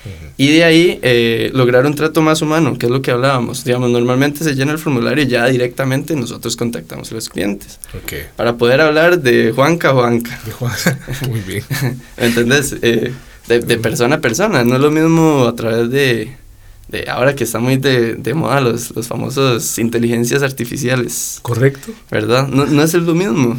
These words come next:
Speaker 2: O sea, no, no, no, no es ese mismo trato humano, trato genuino. Eh, ¿me entendés?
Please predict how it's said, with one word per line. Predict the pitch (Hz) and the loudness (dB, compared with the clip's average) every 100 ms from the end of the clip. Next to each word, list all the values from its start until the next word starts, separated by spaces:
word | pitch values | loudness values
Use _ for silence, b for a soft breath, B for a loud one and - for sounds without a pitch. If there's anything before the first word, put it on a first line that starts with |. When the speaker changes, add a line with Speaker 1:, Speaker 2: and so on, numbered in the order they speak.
| - | -6
Speaker 2:
O | |
sea, | - 139 | -2 0
no, | 120 120 | 2 0
no, | 120 117 120 120 | 0 -2 -4 -4
no, | 123 120 | 0 2
no | 131 | 2
es | 135 | 2
ese | 151 160 | 0 -2
mismo | 156 160 156 | 0 0 0
trato | 156 160 147 | -4 -4 -4
humano, | 139 156 139 | 0 0 0
trato | 127 123 143 | -2 -4 -4
genuino. | 135 113 120 139 147 131 120 120 B B | -6 -4 0 0 0 -2 -4 -8 B B
Eh, | - - - - - | -16 -14 -14 -18 -10
¿me | 135 | -8
entendés? | - 113 135 131 | -6 -2 0 0